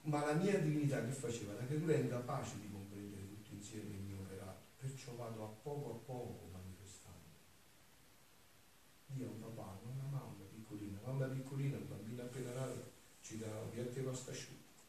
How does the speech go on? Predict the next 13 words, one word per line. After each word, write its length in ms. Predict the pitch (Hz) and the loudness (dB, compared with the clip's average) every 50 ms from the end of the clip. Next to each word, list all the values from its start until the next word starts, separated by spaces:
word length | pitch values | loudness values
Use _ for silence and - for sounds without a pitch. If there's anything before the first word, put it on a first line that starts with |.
| - - | -12 -8
È 40 | |
andata 280 | 135 143 151 151 147 147 | -4 -4 -2 -2 -2 -2
affogata, 440 | - - - - 135 - - 98 - | -4 -4 -4 -4 -4 -4 -4 -6 -6
la 140 | 107 107 - | -8 -8 -8
vita 200 | 123 123 - - | -8 -8 -6 -8
appena. 760 | - - - - - - 151 139 135 135 131 131 131 127 127 123 123 - - - - - - - - - - - - - - - - - - - - - - - | -8 -8 -10 -14 -12 -6 -2 -2 0 0 0 -2 -2 -4 -4 -4 -6 -10 -12 -16 -18 -20 -20 -20 -20 -20 -20 -20 -20 -20 -20 -20 -20 -20 -20 -20 -20 -20 -12 -6
Eh, 360 | 135 135 - - - - - | -4 -4 -4 -4 -8 -8 -6
eh, 140 | 185 190 190 - | -6 -6 -8 -8
così 160 | - - 165 | -10 -10 -10
fa 100 | 151 143 131 117 107 | -10 -10 -10 -10 -6
Dio. 200 | 107 107 104 104 135 143 143 - - - - - - - - | -6 -6 -4 -4 -4 -6 -6 -10 -12 -16 -20 -20 -20 -20 -18
Così 200 | - - 180 170 | -12 -10 -8 -4
fa 80 | 156 143 | -2 -2